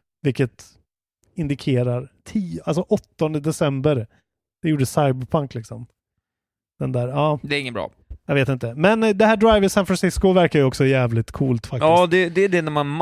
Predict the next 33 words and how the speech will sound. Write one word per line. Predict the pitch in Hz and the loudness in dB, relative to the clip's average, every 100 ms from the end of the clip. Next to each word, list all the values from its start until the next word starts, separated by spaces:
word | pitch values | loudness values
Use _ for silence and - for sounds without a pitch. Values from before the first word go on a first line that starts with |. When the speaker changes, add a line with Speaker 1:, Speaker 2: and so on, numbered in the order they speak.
| 160 | -2
Speaker 2:
mind-controllar | 117 110 - 135 165 208 165 98 90 - _ _ _ _ _ _ - | -4 -8 -6 -2 -2 -2 -2 -6 -8 -14 _ _ _ _ _ _ -6
andra | 147 | -6
spelare, | 123 - - | -6 -10 -10
va? | - - _ _ _ _ _ _ | -10 -14 _ _ _ _ _ _
Speaker 1:
Ja, | 190 | -2
men | 226 | 2
det | 240 | 2
är | |
så | 202 220 | 4 4
här | 175 156 | 4 4
ett, | 147 - | 0 -4
ett | 185 165 - | -4 -4 -4
driving-spel | 175 185 160 143 120 151 | 0 2 2 2 0 0
med | 139 | 2
jävligt | 151 139 | 0 0
mycket | 151 127 | -4 -8
konstiga | - 165 147 127 - 131 | -2 -2 0 -4 -2 -2
funktioner. | 151 - 160 131 147 180 | -2 -2 -2 0 0 0
Det, | 135 139 165 165 170 160 | 0 -2 -4 -6 -6 -2
det | 170 | 2
var | 190 175 | 4 4
ju | 196 | 4
en | 175 | 2
sån | 135 156 | -2 0
där, | 127 117 110 _ _ _ _ _ _ _ 185 156 | 2 0 -2 _ _ _ _ _ _ _ -14 -8
någon | 185 180 185 185 | -2 2 2 4
video | 175 135 139 | 2 2 0
på | 165 | 0
internet | 131 131 135 - | -2 -2 -4 -2
där | 131 | -2
de | 131 | 0
pratade | 143 123 120 120 | 0 0 0 0
om, | 120 117 | 0 -4